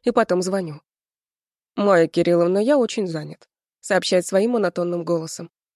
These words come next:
«Могу выделить вам пять минут в девять тридцать. Потом мне нужно будет уехать до конца дня». «Хорошо. Могу я узнать причину встречи? Имейте в виду, о нашем разговоре и его предмете будет доложено Тимуру Робертовичу»,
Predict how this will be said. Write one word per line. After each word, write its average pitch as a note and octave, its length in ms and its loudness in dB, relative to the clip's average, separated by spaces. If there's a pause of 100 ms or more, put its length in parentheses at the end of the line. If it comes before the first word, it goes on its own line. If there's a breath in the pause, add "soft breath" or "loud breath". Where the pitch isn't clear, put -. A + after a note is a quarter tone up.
(380)
«Могу A#3 380 2
выделить A3 480 0
вам G#3 220 0
пять B3 240 0
минут B3+ 260 2
в F#3 80 -2
девять F#3 300 -2
тридцать. - 460 -12 (360 soft breath)
Потом A#3+ 360 2
мне F#3 180 6
нужно F3+ 260 2
будет F3+ 300 0
уехать A3 400 -2
до G3+ 100 0
конца A#3 300 -4
дня». D#3 260 -10 (680)
«Хорошо. F#3+ 520 0 (880)
Могу A3 240 4
я D4 100 2
узнать F#3 400 -2
причину F3+ 400 -4
встречи? - 460 -10 (600 soft breath)
Имейте F3+ 440 4
в - 20 -8
виду, F#3+ 300 2
о E3 100 2
нашем E3+ 300 -2
разговоре F#3+ 520 2
и E3+ 60 0
его E3 220 -2
предмете G#3+ 500 -2
будет F#3 300 -4
доложено A3 480 0
Тимуру C#4 340 0
Робертовичу», D#3+ 760 -6